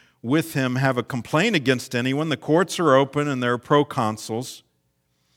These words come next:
Let them bring charges against one another. But if you seek anything further, it shall be settled in regular assembly. For we really are in danger of being charged with rioting today, since there's no cause that we can give to justify this commotion."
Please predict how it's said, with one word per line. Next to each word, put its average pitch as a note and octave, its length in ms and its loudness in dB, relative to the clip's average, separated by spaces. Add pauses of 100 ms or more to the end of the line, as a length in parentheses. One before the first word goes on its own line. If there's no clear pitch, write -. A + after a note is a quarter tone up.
(300)
Let C#3+ 180 2
them G3+ 140 0
bring F3 200 0
charges E3 540 0
against A2+ 400 -6
one A2+ 220 -2
another. G#2 400 -2 (640)
But B2 140 6
if C#3+ 160 0
you C3+ 80 -2
seek - 420 -2
anything D3+ 460 -2
further, C#3 480 0
it A#2 80 0
shall C3+ 200 -6
be B2+ 120 -4
settled C3+ 480 0
in A2 100 -6
regular B2 420 0
assembly. G#2+ 560 -2 (280)
For B2+ 120 2
we C#3+ 140 4
really F#3 400 6
are F3 140 4
in C3+ 160 0
danger C3+ 440 2
of B2 60 -2
being C3+ 200 0
charged D3+ 420 0
with B2+ 300 -4 (300)
rioting B2+ 600 4
today, F#2+ 540 -4 (360)
since - 260 -10
there's A2 220 -6
no C3 180 0
cause C#3 560 -2
that B2+ 120 -4
we C3 120 -4
can B2 220 -8
give C#3+ 260 -2
to A2+ 80 -6
justify C3+ 640 0
this C3+ 180 -4
commotion." C3+ 720 -4